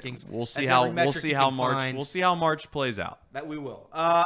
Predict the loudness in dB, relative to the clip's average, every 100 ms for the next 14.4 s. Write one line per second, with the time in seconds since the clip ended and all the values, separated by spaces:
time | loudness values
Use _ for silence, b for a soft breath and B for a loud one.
0 | 0 -6 2 2 4 2 0 0 -2 -6
1 | -4 -4 -4 -4 -6 -4 -4 -2 -2 -2
2 | -4 -4 -2 0 -2 -4 -6 -6 -4 0
3 | 0 -2 -8 -8 0 4 6 6 4 -6
4 | -14 -12 -4 -4 0 -2 -2 -4 0 2
5 | 0 -2 -2 -2 -2 -2 -2 -4 -2 -2
6 | -2 -4 -6 b b b -6 -4 0 0
7 | 0 -4 -12 -10 -10 -10 -14 -14 -14 -16
8 | -16 -16 -16 -20 -20 _ _ _ -12 -2
9 | 0 2 0 2 4 4 2 4 6 4
10 | 2 2 4 6 4 2 0 -2 -2 -2
11 | -2 -2 -2 -4 -4 -4 0 -2 -2 2
12 | 2 2 -6 -8 -6 -4 -6 -8 -6 -4
13 | -4 -6 -2 0 2 0 -2 -6 -4 -2
14 | -2 -4 -8 -12